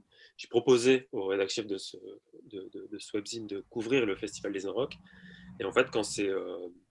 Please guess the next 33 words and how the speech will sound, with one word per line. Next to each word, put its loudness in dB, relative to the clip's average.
donc -4
je -6
travaillais 6
déjà 6
aussi, 2
il -4
y 2
avait 6
un 4
petit -4
média, 4
un -2
petit -4
journal 2
aussi 0
à 0
Lille -2
pour -8
lequel -2
je -8
bossais, -4
mais -4
qui, -20
voilà, 8
ça 2
me -2
rapportait -4
cinquante -10
euros -2
par -10
mois, -2
c'était -12
pas -14